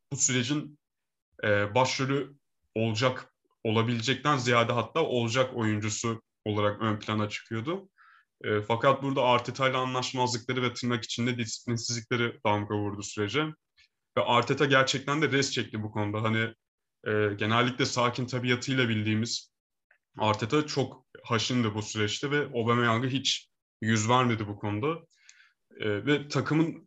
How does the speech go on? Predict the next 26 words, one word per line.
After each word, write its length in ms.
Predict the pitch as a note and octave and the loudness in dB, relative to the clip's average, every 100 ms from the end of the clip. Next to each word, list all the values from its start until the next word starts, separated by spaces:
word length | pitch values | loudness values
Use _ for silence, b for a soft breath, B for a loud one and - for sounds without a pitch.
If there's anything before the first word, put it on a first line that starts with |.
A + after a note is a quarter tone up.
| _ - | _ -8
sırtında 500 | - C#3 A2+ B2 C3+ | -4 -4 -2 0 0
da 80 | D3 | 0
bir 80 | |
kambur 360 | D3 C#3+ C#3 C#3 | 0 2 2 2
olmuş 360 | C#3 C#3+ D3 C3 | 2 2 0 0
vaziyetteydi 580 | A2 A2 G#2 - G#2+ | -2 0 -2 -2 -2
Aubameyang. 560 | G#2+ G#2 G#2+ G#2 C3 D#3 | 0 0 0 0 0 -2
O 140 | A#2 | -2
yüzden, 420 | A#2+ A#2 C3+ C3+ - _ | 0 2 0 0 -8 _
e, 260 | A2 G#2 G#2 G2 - _ _ _ _ _ - | -2 0 -2 -6 -12 _ _ _ _ _ 0
erken 380 | A2 G#2+ C#3 C#3+ | 2 2 0 -2
bir 40 | |
şekilde 340 | - A#2 A#2+ A2 | -2 -2 0 0
elinden, 380 | A2+ G#2+ A2+ A2+ | 0 2 0 0
elden 340 | A2 G#2+ A2 A#2 | 2 4 4 2
çıkarılması 760 | - - A#2+ A#2 A2+ G#2+ C3 D#3+ D#3 _ _ _ G#2+ | -2 -4 -2 0 0 -2 -4 -4 -8 _ _ _ -6
ve 80 | |
bu 320 | A#2+ B2 - _ | -2 0 -2 _
sorunun 440 | - - A2+ A#2 A2+ | 0 2 2 0 0
çözülmesi 540 | B2 A2 A2+ A2 C3+ | -2 -2 0 0 0
Arsenal 480 | A#2+ A#2 - A#2+ A#2+ | 2 2 2 -2 -2
adına 200 | A#2 A#2+ | -2 -2
fazlasıyla 600 | A#2 A2 A2+ - C3 A2 | 0 0 -2 -2 -2 -2
kârlı. 500 | - G#2 G#2 D3+ F3+ _ _ b _ _ _ _ - | 0 -2 0 -4 -8 _ _ b _ _ _ _ -6
E, 60 | G#2 G2+ G2+ G2+ - _ _ _ _ _ _ _ _ | -2 0 -2 -6 -10 _ _ _ _ _ _ _ _
e, 240 | - B2 | -2 0